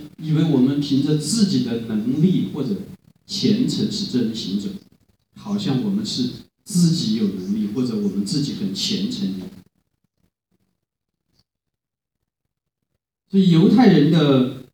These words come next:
神学是，当时是一种很严格的律法主义的神学。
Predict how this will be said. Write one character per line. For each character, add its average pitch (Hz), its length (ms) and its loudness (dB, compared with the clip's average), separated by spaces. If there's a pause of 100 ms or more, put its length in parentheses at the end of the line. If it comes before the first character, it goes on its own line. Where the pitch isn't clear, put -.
(420)
神 156 360 2
学 156 180 2
是， 147 220 0
当 180 260 4
时 147 160 2
是 147 140 0
一 139 60 2
种 123 120 0
很 104 480 -2 (280)
严 120 360 -2
格 120 180 -2
的 113 180 -4
律 165 200 0
法 123 240 -6
主 101 180 -6
义 104 120 -2
的 101 80 0
神 95 260 -6
学。 - 140 -12